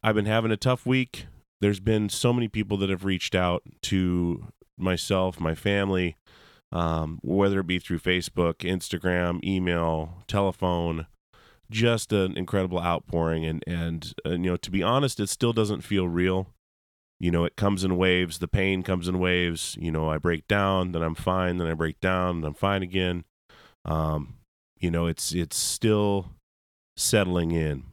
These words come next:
Um, and I, I'm sitting here thinking about what to do. Um, the funeral's not until Friday, and, you know, I wanna put out an episode because my dad loved the show. He loved music. He loved what I do.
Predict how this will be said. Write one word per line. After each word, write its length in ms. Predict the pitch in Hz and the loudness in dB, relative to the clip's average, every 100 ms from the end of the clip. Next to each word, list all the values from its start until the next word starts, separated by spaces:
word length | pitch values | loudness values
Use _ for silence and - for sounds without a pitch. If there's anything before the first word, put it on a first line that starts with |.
| - | -6
Um, 380 | 82 80 80 78 90 | -2 0 0 -2 0
and 160 | 95 | 2
I, 120 | 104 - | 2 0
I'm 60 | 98 | -4
sitting 300 | - 131 113 | -2 0 2
here 380 | 107 104 101 - - - - _ _ _ _ | 2 2 0 -6 -20 -20 -20 _ _ _ _
thinking 300 | - 120 110 | 2 2 4
about 260 | 107 107 104 | 2 4 4
what 160 | 101 - | 0 0
to 100 | 90 | 0
do. 420 | 95 90 85 87 - - - | 4 4 2 -2 -12 -10 -4
Um, 600 | 87 85 80 76 - - - | -2 -2 -2 -4 -8 -14 -6
the 100 | 80 | -2
funeral's 440 | 104 104 101 95 | 2 2 2 2
not 220 | 101 98 | 0 0
until 320 | 90 87 92 | -2 0 -2
Friday, 600 | 87 - 92 90 87 85 95 | 0 2 2 4 2 0 -4
and, 640 | 92 85 82 80 76 - - _ _ _ _ _ _ _ _ _ _ | -2 0 2 0 -4 -10 -14 _ _ _ _ _ _ _ _ _ _
you 140 | - 92 | -2 2
know, 160 | 90 | 2
I 100 | 92 | 2
wanna 260 | 101 123 123 | 4 4 2
put 160 | 110 107 | 0 2
out 200 | 101 92 | 2 2
an 80 | |
episode 560 | 92 - 90 87 76 71 | 0 0 -4 -2 -2 -2
because 520 | 78 - 85 80 - | -6 0 0 0 -2
my 180 | 87 87 | 0 0
dad 280 | 87 98 90 | 2 0 2
loved 300 | 92 104 104 | 0 0 0
the 80 | 101 | -2
show. 460 | - 85 78 80 - | 0 -2 -2 -4 -12
He 140 | - 87 | -6 -2
loved 340 | 90 95 90 | 0 -2 -2
music. 520 | 92 92 90 92 - - _ _ _ _ - | 0 0 0 -4 -6 -20 _ _ _ _ -4
He 140 | 95 | -2
loved 320 | 90 92 92 | 2 2 0
what 160 | 87 92 | 0 0
I 120 | 92 | 0
do. 480 | 80 92 85 82 80 | 0 0 0 0 -4